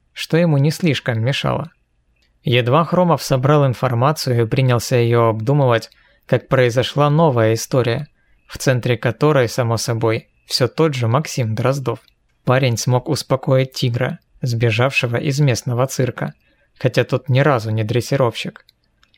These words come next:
И тогда, сравнив все «за» и «против», Хромов решил сделать ставку на Максима Дроздова. Он увидел в парне хорошую возможность перехватить власть в группировке,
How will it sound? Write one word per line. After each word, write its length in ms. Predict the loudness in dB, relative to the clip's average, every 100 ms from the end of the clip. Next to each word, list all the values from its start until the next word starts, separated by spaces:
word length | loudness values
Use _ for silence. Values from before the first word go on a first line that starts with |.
| _
И 100 | -4
тогда, 540 | -2 -2 0 -2 -2 -6
сравнив 520 | -4 -2 0 0 -2
все 260 | -2 -2 0
«за» 260 | 2 2 0
и 20 |
«против», 460 | 0 -2 -4 -10 _ _ _ _
Хромов 420 | -2 2 2 2 0
решил 360 | -2 0 0
сделать 420 | 0 2 2 2
ставку 420 | -2 -2 -2 -4 -4
на 120 | -2
Максима 420 | -2 -4 -4 -4
Дроздова. 600 | -2 -4 -2 -2 -2 -8 _ _ _ _ _ _
Он 140 | 0 2
увидел 360 | 2 2 0
в 80 | 0
парне 340 | 0 2 0
хорошую 500 | 0 0 0 0 0
возможность 680 | 2 0 0 0 0 -2 -2
перехватить 600 | -2 -2 0 -2 -2 -4
власть 360 | 0 2 2 -2
в 100 | -2
группировке, 760 | -2 0 2 2 0 -6 -10